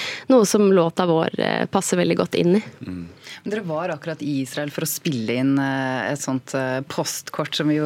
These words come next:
Speaker 3: kjenner til, til finalesendingen. Hvordan var det å være i Israel da? Merket dere noe til urolighetene?
Speaker 2: For det første var det jo ganske varmt og flott å være der, men, eh,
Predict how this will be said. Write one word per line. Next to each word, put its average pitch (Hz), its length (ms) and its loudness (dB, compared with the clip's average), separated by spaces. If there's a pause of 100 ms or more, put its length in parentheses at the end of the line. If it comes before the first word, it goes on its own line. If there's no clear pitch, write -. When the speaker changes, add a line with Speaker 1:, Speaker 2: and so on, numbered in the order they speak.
Speaker 3:
kjenner 147 340 0
til, 160 200 -2
til 143 300 -2 (120)
finalesendingen. 123 840 -2
Hvordan 170 800 0
var 117 320 -2
det 165 120 -2
å 175 40 -2
være 139 300 -2
i 151 380 0
Israel 160 340 -4
da? 214 120 0
Merket 226 500 0
dere 156 160 0
noe 156 200 0
til 143 360 -4
urolighetene? 151 680 -4 (440)
Speaker 2:
For 107 120 -4
det 110 60 -4
første 170 180 -4
var 147 140 0
det 139 60 2
jo 127 60 0
ganske 127 280 -2
varmt 120 360 -2
og 85 160 0
flott 127 220 -6
å 90 100 -2
være 98 140 -2
der, 80 160 -4
men, 110 380 0
eh, 101 400 -2